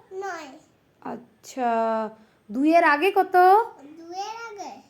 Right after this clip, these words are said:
Speaker 2: হ্যাঁ।
Speaker 1: দুইয়ের
Speaker 2: বাই।
Speaker 1: দুইয়ের আগে এক।
Speaker 2: দুইয়ের পরে কত?
Speaker 1: তিন।
Speaker 2: আচ্ছা, নয়ের আগে কত?
Speaker 1: নয়ের আগে, উম, আট।
Speaker 2: আচ্ছা,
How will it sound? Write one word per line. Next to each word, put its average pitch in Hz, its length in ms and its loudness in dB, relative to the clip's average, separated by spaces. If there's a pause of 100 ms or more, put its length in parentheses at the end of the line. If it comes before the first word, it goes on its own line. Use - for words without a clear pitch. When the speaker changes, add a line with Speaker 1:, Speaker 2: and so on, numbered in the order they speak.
(280)
Speaker 2:
হ্যাঁ। 247 240 -2 (1400)
Speaker 1:
দুইয়ের 320 500 -18 (1500)
Speaker 2:
বাই। 277 300 8 (680)
Speaker 1:
দুইয়ের 349 320 -12
আগে 359 220 -12 (140)
এক। 349 160 -10 (400)
Speaker 2:
দুইয়ের 254 240 -4
পরে 269 280 -4
কত? 311 240 -6 (720)
Speaker 1:
তিন। 427 260 -14 (560)
Speaker 2:
আচ্ছা, 226 640 -10 (440)
নয়ের 294 400 0
আগে 294 280 0
কত? 339 220 -2 (600)
Speaker 1:
নয়ের 311 460 -14 (100)
আগে, 359 500 -14 (1400)
উম, 330 160 -20 (100)
আট। 359 200 -8 (440)
Speaker 2:
আচ্ছা, 226 480 -12